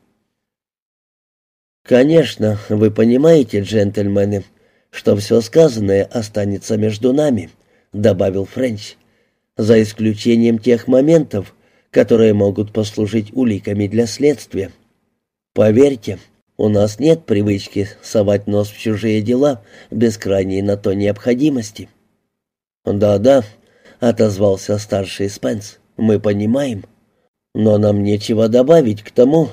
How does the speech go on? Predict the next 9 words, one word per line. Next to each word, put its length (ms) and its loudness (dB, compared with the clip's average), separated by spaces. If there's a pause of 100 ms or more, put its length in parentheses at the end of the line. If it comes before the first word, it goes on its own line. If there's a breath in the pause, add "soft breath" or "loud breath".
о 120 2
чём 260 -2
говорилось 640 -2
в 60 -8
нашем 460 -2
отчёте, 640 -4 (420 soft breath)
посланном 580 -2
железнодорожной 920 -2
компанией. 720 0